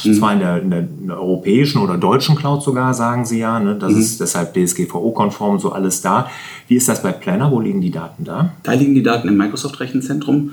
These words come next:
Speaker 2: Mhm.
Speaker 1: Das ist in der Regel, äh, bei uns deutschen Benutzern ein europäischer, im europäischen
Speaker 2: Mhm.
Speaker 1: Rechenraum. Rein theoretisch gibt es auch ein, ein rein deutsches Rechenzentrum. Ähm, da muss ich aber sagen, dass,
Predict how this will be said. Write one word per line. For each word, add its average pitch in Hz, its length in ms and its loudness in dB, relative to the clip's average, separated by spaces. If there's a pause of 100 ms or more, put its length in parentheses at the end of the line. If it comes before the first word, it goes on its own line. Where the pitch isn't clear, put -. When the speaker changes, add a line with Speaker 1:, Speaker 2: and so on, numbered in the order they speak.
(140)
Speaker 2:
Mhm. 101 140 -2
Speaker 1:
Das 113 160 2
ist - 340 -2
in 110 140 6
der 98 260 2
Regel, 151 600 4
äh, 123 180 2
bei 113 200 4
uns 110 240 0
deutschen 110 320 2
Benutzern 110 380 2
ein 95 40 0
europäischer, 127 840 -4
im 117 280 -6
europäischen 104 420 0
Speaker 2:
Mhm. 127 60 0
Speaker 1:
Rechenraum. 127 600 2 (300)
Rein 123 380 2
theoretisch 127 680 2
gibt - 240 -4
es 107 160 -2
auch 107 200 -2
ein, 104 420 -2
ein 101 160 0
rein 110 320 0
deutsches 110 360 2
Rechenzentrum. 151 760 -2 (420)
Ähm, 117 300 4
da 107 60 4
muss 117 180 4
ich 110 60 -2
aber 107 100 2
sagen, 107 240 2
dass, 98 160 -2